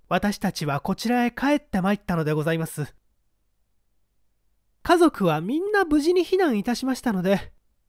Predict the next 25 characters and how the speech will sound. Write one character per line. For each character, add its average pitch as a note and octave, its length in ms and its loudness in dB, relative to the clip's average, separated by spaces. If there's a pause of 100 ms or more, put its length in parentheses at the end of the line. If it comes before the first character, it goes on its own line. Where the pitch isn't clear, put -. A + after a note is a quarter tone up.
(360)
も B3+ 180 4
し A3+ 280 0
一 A3+ 80 -2
緒 - 280 0
に E4 160 4
い - 40 -2
た E4+ 120 0
ら F#3+ 160 4
無 G3 160 2
事 A#3+ 120 0
だ E4+ 100 2
っ E4 120 -2
た A#3+ 140 2
ろ B3 140 4
う A#3+ 40 0
に C4 120 -2
と、 - 340 -4 (1300)
残 G#3 280 0
念 A4+ 180 2
で E4+ 100 4
な G#3 100 -2
り G#3 80 -4
ま A#3 100 -6
せ C#4+ 160 -6
ん。 B3+ 160 -8